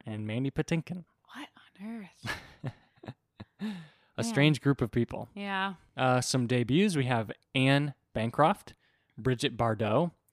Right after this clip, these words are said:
Speaker 1: Geraldine Chaplin, daughter of Charlie Chaplin, uh, George Hamilton, Julie Harris, and Carolyn Jones.
Speaker 2: Bridget Bardot hasn't done anything yet?
Speaker 1: She has not.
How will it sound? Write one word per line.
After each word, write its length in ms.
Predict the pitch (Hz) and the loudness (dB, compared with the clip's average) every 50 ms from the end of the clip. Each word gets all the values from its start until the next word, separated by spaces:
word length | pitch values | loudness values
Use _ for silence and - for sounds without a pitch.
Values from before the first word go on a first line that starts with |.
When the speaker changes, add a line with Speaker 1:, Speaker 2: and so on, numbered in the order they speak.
| - _ _ _ | -20 _ _ _
Speaker 1:
Geraldine 480 | 117 123 123 123 127 117 127 123 120 113 | -2 0 2 2 2 2 2 2 0 0
Chaplin, 500 | - - 110 110 - - 180 190 214 208 _ _ _ _ - | -2 -2 -4 -4 -2 0 0 0 0 -2 _ _ _ _ -6
daughter 320 | 117 110 104 101 101 101 | -4 -2 -2 -2 -4 -4
of 320 | 98 98 98 98 - - - | -6 -6 -8 -10 -14 -16 -12
Charlie 260 | - 117 110 104 101 | -8 -8 -6 -6 -6
Chaplin, 360 | - 107 104 - - 160 156 _ _ _ _ _ _ _ _ _ _ - | -8 -8 -6 -4 -4 -6 -6 _ _ _ _ _ _ _ _ _ _ -10
uh, 160 | - 117 117 113 | -6 -4 -4 -4
George 340 | 101 - 131 127 123 117 117 | -2 0 2 2 2 2 0
Hamilton, 520 | 120 123 123 151 156 - 175 175 180 175 - _ _ _ - | 0 0 2 0 0 2 0 0 0 -2 -6 _ _ _ -14
Julie 280 | 110 110 131 131 127 123 | -4 0 2 2 2 2
Harris, 460 | 117 123 123 143 175 196 - - - - - | 2 2 2 2 2 0 0 -2 -6 -6 -4
and 200 | 139 123 123 - | -4 -4 -4 -4
Carolyn 440 | - - 143 147 147 151 151 143 131 | -4 -2 0 0 0 0 0 -2 -2
Jones. 600 | - 147 156 143 104 - - - - - - _ _ _ - | 0 0 0 0 -2 -6 -10 -14 -12 -12 -12 _ _ _ -6
Speaker 2:
Bridget 240 | - 285 370 427 - | -4 -2 -2 -2 -2
Bardot 300 | 359 254 214 196 190 220 | -2 -2 0 0 2 2
hasn't 240 | 262 - - 214 185 | 0 0 -2 -4 -4
done 180 | 180 151 170 | -4 -8 -6
anything 440 | 196 220 262 294 294 - 370 370 381 | -4 -2 0 0 0 0 -2 -2 -2
yet? 180 | 403 415 427 453 _ - - - - _ _ _ _ _ _ _ | -2 -4 -6 -8 _ -16 -20 -20 -20 _ _ _ _ _ _ _
Speaker 1:
She 280 | - - - - 110 107 | -18 -14 -8 -6 -4 -2
has 180 | 113 147 - | -2 -2 0
not. 360 | - 220 226 196 185 - - | 2 2 2 2 2 0 -4